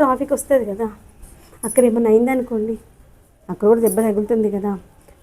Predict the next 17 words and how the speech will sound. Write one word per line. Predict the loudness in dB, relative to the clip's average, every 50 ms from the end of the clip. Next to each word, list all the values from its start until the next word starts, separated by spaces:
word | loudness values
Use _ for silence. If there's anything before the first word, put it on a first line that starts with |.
| -10
కాబట్టి | -6 -6 -2 -2 -2 -2 -4 -6 -6 -4 -4 -2
ఆలోచించుకొని | 0 2 2 2 0 0 -4 -4 -4 -6 -8 -6 -6 -4 -4 -4 -4 -6 -10 -16 -20 -20 -20 -20 _ _ _ 0
హెల్మెట్ | 2 2 2 2 0 0 2
పెట్టుకునేది | 0 0 0 0 0 0 0 2 2 0 -2 -4 -8 -18 _ _ -20 -20 -20 _ _ _ _ _ -20 -20 -18 -18 -20 -20 -20 _ -20 _ -16 -14 -14 -14 _ -20 -20 -20 -20 _ -20 -20 -20 _ _
ట్రాఫిక్ | 2 2 2 0 -2 -2 -2 0
పోలీస్ | 0 0 2 0 -2 -2
కోసం | 0 0 -2 0 0 0 0 0
కాదు, | 0 -2 -2 -2 -2 0 0 2 2 2 0 -2 -8 -16 -20 -14 _ -2 2
మన | 2 4 4 4 4
కోసమే. | 2 2 0 -2 0 0 0 2 4 4 4 2 0 -4 -10 -12 -12 -18 -18 -10 -10 -10 -10 -10 -20 _ _ _ _ 2 2
ఫైన్ | 2 4 2 4 4 6 6 6 6
వేస్తున్నారు | 6 6 4 4 2 0 0 2 4 4 4 4 4 4 4 2 0 -2 -2
అని | -2 -2
ఫైన్ | -2 0 2 4 6 6 6 6
కోసమని | 6 4 2 2 2 0 0 0
కాదు. | -2 -2 -4 -2 -2 -4 -6 -8 -12 -14 -18 -20 -20 _ -20 -20 -20 _ _ _ -20 _ _ _ _ _ -20 _ -20 -20 -20 -20 _ _ -2 0
నువ్వు | 0 0 2 2 4 4 4 4